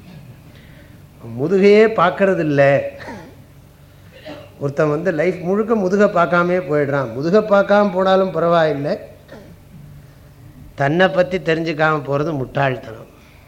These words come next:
"ஏன் முதுகையே நான் ஒரு நாளும் பார்த்ததில்லை" அப்படிங்கிற,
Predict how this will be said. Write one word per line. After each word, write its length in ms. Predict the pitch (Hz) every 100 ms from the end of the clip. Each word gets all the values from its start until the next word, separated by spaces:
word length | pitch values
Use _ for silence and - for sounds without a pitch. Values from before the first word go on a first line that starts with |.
| - - - - - - - - - - - - - - - -
"ஏன் 200 | 156 180
முதுகையே 600 | 165 156 185 208 208 233
நான் 180 | 220 190
ஒரு 140 | 180
நாளும் 280 | 190 190 190
பார்த்ததில்லை" 580 | 160 160 160 143 123 - - - - - - - - - - - - - - - - 156
அப்படிங்கிற, 500 | 160 180 180 165